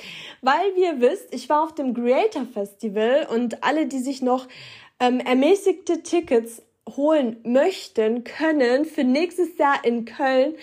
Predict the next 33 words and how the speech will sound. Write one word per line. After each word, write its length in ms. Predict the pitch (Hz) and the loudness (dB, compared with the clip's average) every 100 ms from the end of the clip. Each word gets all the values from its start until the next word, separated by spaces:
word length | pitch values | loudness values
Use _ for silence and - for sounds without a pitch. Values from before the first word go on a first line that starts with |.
| - - - | -18 -20 -18
Schaut 440 | - 302 311 311 | -2 2 2 2
auf 220 | 254 254 | -2 -2
den 160 | - 247 | -4 -2
Link. 600 | 233 262 285 277 302 - - - - - | 0 0 0 0 -4 -8 -20 -20 -20 -8
Ähm, 600 | 240 233 233 233 233 233 240 | 0 4 4 2 0 -2 -2
es 160 | - 262 | -2 -2
ist 160 | 302 - | -2 0
alles 320 | 240 269 - | 0 -2 -2
begrenzt. 680 | 226 233 254 262 294 302 | -4 -2 0 0 0 -2
Wenn 140 | 233 226 | 0 2
die 180 | 240 226 | 2 0
weg 220 | 254 262 | -2 -4
sind, 320 | - 254 240 | -2 0 2
dann, 200 | 226 226 | 4 2
ähm, 480 | - 220 220 226 226 | 2 2 2 2 0
kommen 360 | - 247 247 | -2 0 2
die 100 | 226 | 2
neuen 340 | 226 247 262 285 | 2 2 0 -2
Tickets, 400 | 269 262 247 - | -6 -4 -4 -4
die 80 | 208 | -2
dann 140 | 220 | 0
nochmal 340 | 233 254 262 | 0 0 -4
hundert 280 | 247 240 226 | -4 -2 -2
Euro 240 | - 220 226 | -2 -4 -4
teurer 420 | 311 339 320 294 | 2 2 2 -4
sind. 340 | 269 277 269 | -2 -2 -2
Und 80 | 233 | -2
ihr 120 | 240 | -2
könnt 240 | 233 247 - | -2 -6 -6
auch 160 | 220 | -6
in 100 | 226 | -6
Raten 560 | 220 240 320 330 262 - | -2 0 0 -2 -8 -8
zahlen. 500 | 208 196 202 220 | -6 -2 0 2